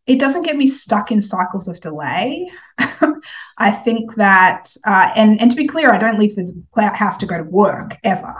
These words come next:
Um, it, it, it stops me from getting stuck in cycles of delay. I think sometimes the first thing when you get up in the morning and you, like, pick up your phone and you start looking at it, or you overthink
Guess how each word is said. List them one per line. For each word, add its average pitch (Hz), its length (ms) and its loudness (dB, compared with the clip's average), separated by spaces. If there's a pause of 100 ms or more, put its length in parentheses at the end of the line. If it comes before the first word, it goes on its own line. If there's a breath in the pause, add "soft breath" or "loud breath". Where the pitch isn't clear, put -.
(840 soft breath)
Um, 180 840 0 (480 loud breath)
it, 214 260 2
it, 214 300 2
it 214 160 2
stops - 600 -4
me 233 100 2
from 214 160 2
getting 196 240 -2
stuck - 420 -2
in 233 120 2
cycles 196 480 -2
of 196 100 -6
delay. 170 440 0
I 226 100 2
think 254 160 0
sometimes 294 440 0
the 214 80 -4
first 202 300 -4
thing 196 140 -2
when 185 120 -6
you 180 80 -6
get 185 140 -4
up 185 140 -2
in 180 80 -4
the 175 60 -4
morning 175 380 -6
and 160 80 -8
you, 165 80 -6
like, 165 160 -6
pick 202 140 -8
up - 140 -8
your 175 100 -8
phone 175 300 -4
and 170 120 -6
you 175 80 -8
start 175 400 0 (280 loud breath)
looking 180 340 -2
at 180 180 -2
it, 180 200 -2
or 170 160 -4
you 165 360 -8 (300 soft breath)
overthink 226 920 4